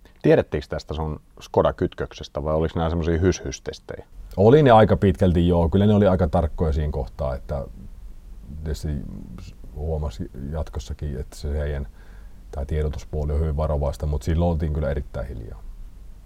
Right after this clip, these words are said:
Speaker 1: Ja kaksituhatta yhdeksän sitten sä olit Skodan tehdaskuljettaja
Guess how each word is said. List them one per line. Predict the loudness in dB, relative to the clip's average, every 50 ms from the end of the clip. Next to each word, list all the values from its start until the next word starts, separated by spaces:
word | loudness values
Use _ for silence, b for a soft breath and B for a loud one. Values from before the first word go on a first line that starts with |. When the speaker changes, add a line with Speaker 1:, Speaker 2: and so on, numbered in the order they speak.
| b b b -14 -10 -8 -2
Speaker 1:
Ja | 4
kaksituhatta | 4 4 4 6 4 4 4 4 6 4
yhdeksän | 6 6 4 2 0 -2 -4 -4
sitten | -4 -4 -4 -2 -2 -2 -2 -4 -8 -16 -16 -16 -16 -16 -16 -16 -16 -18 -18 -18 -4
sä | -2 0
olit | 0 0 -2
Skodan | -2 2 4 6 8 6 6 6
tehdaskuljettaja | 6 4 4 4 0 -4 -8 -6 -4 -2 0 0 -2 -2 -6 -4 -4 -4 -4 -4